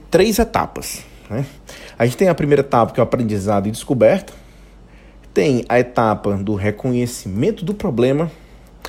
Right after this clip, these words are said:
e tem a etapa linda e maravilhosa, que é a consideração da solução e a decisão de compra, né? É quando ele tá lá, vai botar o dinheiro pra fora e pegar seu produto ou serviço. Quando eu jogo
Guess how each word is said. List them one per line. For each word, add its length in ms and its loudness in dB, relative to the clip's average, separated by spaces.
e 100 -2
tem 220 2
a 40 6
etapa 500 0
linda 680 -4
e 60 -2
maravilhosa, 680 4
que 140 -2
é 20 6
a 80 4
consideração 800 2
da 80 4
solução 520 -2
e 80 0
a 80 0
decisão 340 -2
de 80 -2
compra, 380 2
né? 160 -10
É 100 -10
quando 220 -6
ele 160 -2
tá 180 0
lá, 200 4
vai 120 4
botar 300 2
o 80 6
dinheiro 200 4
pra 160 2
fora 340 6
e 40 4
pegar 300 2
seu 120 2
produto 400 -2
ou 120 0
serviço. 600 -2
Quando 240 4
eu 160 2
jogo 600 6